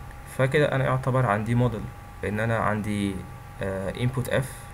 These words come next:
انا بعرف اكنترول ال F. انا مثلًا ال embedded system ده هو اللي بيقول للمواتير اتحركي بالسرعه الفلانيه، فده بيعبر عن ال F، وفي نفس الوقت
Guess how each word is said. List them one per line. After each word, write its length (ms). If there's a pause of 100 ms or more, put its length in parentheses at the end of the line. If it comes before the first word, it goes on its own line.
(440)
انا 420 (240)
بعرف 440
اكنترول 440
ال 220
F. 20 (680)
انا 120
مثلًا 500 (120)
ال 120
embedded 340
system 260
ده 260
هو 260
اللي 140
بيقول 420
للمواتير 500
اتحركي 400
بالسرعه 280
الفلانيه، 500 (760)
فده 260
بيعبر 360
عن 180
ال 200
F، 20 (720)
وفي 160
نفس 200
الوقت 420